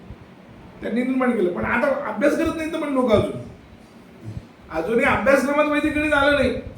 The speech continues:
जोपर्यंत ते अभ्यासात येणार नाही, काय कम्प्युटरनं मेधाशक्तीचा ऱ्हास होतो, पण यांच्या पद्धतीत मेधाशक्ती वाढते. दोन्हीत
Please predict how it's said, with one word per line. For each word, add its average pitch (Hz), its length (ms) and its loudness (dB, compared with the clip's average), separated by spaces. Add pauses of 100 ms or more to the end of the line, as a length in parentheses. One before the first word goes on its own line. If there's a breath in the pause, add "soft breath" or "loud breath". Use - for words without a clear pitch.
(140)
जोपर्यंत 240 440 0
ते 262 160 0
अभ्यासात 233 500 2
येणार 277 260 2
नाही, 233 220 0 (2250)
काय 196 260 0 (160)
कम्प्युटरनं 269 600 2
मेधाशक्तीचा 262 600 2
ऱ्हास 247 200 4
होतो, 214 360 -4 (680)
पण 180 80 -6
यांच्या 226 300 0
पद्धतीत 269 400 2
मेधाशक्ती 262 500 -2
वाढते. 220 440 2 (800)
दोन्हीत 190 260 -2